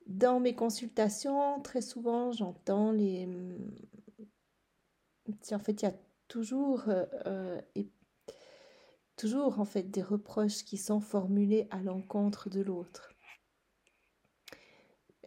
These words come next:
Je pense que c'est humain. Dans un conflit, on a vraiment ce doigt qui pointe vers l'autre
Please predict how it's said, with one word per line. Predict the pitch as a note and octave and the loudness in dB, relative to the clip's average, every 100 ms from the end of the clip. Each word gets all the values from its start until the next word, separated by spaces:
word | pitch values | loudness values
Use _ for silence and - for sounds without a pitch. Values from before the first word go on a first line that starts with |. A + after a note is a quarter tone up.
| - | -8
Je | - | -6
pense | - G3+ | 0 0
que | G3+ | 0
c'est | G#3 A3 - | 0 0 4
humain. | G3 G3 F#3+ A3 | 2 4 2 4
Dans | G#3 G3 | 4 4
un | G3 | 0
conflit, | G3 A#3 A3+ G#3 - A3+ B3+ C#4 C4+ - _ - _ _ | 0 -2 -2 -4 -6 -2 0 2 0 -4 _ -20 _ _
on | G#3 G#3 | 0 0
a | F#3 | 2
vraiment | G3 G#3 A3 A#3 | 4 4 4 0
ce | - G3+ | -2 -4
doigt | F#3 G3 G#3+ | 0 2 2
qui | G#3+ - - | -2 -16 -20
pointe | - G3+ G3+ G#3+ G#3 | -2 2 4 2 2
vers | G3+ F#3+ | -2 2
l'autre | G3+ G#3+ A3+ A3 G#3+ - - | 6 8 8 4 -2 -16 -18